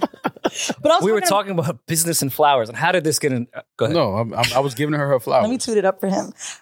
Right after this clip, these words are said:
Speaker 2: So,
Speaker 1: Oh my
Speaker 2: yeah, I
Speaker 1: God.
Speaker 2: don't know. That I've struggled a lot with that, man. And I realized the only thing that I've become better at doing since opening the studio is, like,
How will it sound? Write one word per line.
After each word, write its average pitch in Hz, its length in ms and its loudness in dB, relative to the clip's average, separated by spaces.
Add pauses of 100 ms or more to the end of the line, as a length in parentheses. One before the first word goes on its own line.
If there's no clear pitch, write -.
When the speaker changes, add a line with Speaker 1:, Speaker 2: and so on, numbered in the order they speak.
(240)
Speaker 2:
So, - 160 0
Speaker 1:
Oh 294 360 4 (180)
my 311 60 -2
Speaker 2:
yeah, 359 200 4
I 262 140 2
Speaker 1:
God. - 0 -
Speaker 2:
don't 302 160 0
know. 285 140 2
That 214 420 2
I've 254 260 4
struggled 233 500 2
a 196 120 2
lot 196 400 2
with 220 160 -4
that, 175 320 2
man. 185 400 0 (240)
And 208 200 2
I 196 100 4
realized 247 500 2
the 214 120 -4
only 247 340 2
thing 226 260 0
that 208 100 2
I've 185 180 2
become 190 380 0
better 196 380 2
at 202 100 -4
doing 240 400 -2
since 247 300 -4
opening 240 320 4
the 240 60 -4
studio 247 420 2
is, 214 140 2
like, 190 260 2